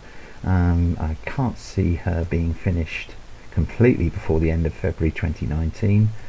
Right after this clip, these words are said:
but she's, you know, a few weeks away now, I think, uh, once she's been tested out by my Bob the Beta Tester,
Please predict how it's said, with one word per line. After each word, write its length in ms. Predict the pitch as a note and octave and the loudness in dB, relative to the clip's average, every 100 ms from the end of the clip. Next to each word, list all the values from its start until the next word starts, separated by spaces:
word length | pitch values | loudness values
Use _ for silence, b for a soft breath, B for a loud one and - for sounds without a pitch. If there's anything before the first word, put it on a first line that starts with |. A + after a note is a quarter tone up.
| B B B - | B B B -2
but 220 | C#3 D3+ | -2 0
she's, 380 | - C#3 - - E3 A#2 - - | 0 0 -2 -8 0 0 0 -2
you 140 | F3+ | 2
know, 180 | F#2 F2 - - | 2 2 -2 -4
a 80 | - | -4
few 220 | - D3+ | 4 6
weeks 260 | F2+ E2+ - | 6 4 2
away 240 | D2+ D2 D#2 | 0 0 -2
now, 280 | D#2 D#2+ - - | -2 -6 -6 -6
I 80 | |
think, 380 | D2+ - C#2+ - - - F2 | -4 -4 -4 -6 -12 -8 -4
uh, 140 | D#2+ | -2
once 180 | F2 - | -2 -4
she's 280 | - E2 - | -2 -2 0
been 240 | C#2+ D#2+ - B B B - | -2 -2 -4 B B B -4
tested 320 | A#2+ A2 F2+ | -2 -2 -2
out 200 | E2+ - | -2 -2
by 320 | E2 E2+ E2 - | -2 0 -2 -2
my 300 | D#2+ D#2+ D2+ - - - B B B G2+ | -2 0 -2 -6 -12 -14 B B B 4
Bob 200 | G#2+ - | 4 4
the 100 | C#2+ | 2
Beta 340 | D#2+ F2+ - | 2 2 -4
Tester, 480 | - - - - | -4 -2 0 0